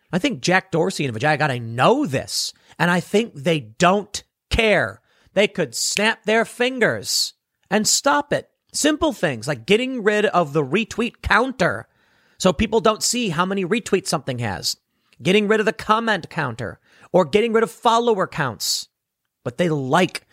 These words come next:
the negative whirlwind they've created. It makes them money, and they won't back away from it.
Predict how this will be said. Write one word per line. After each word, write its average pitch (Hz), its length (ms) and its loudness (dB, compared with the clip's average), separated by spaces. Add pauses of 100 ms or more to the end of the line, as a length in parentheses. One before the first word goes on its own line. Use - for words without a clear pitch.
(200)
the 127 140 -2
negative 160 680 0
whirlwind 139 640 0
they've 131 200 -2
created. 151 440 0
It 143 120 -4
makes 139 380 -4
them 120 220 -2
money, 139 400 0 (520)
and 143 140 -2
they 135 80 2
won't 135 320 2
back 151 220 2
away 156 220 0
from - 220 -8
it. 87 100 -14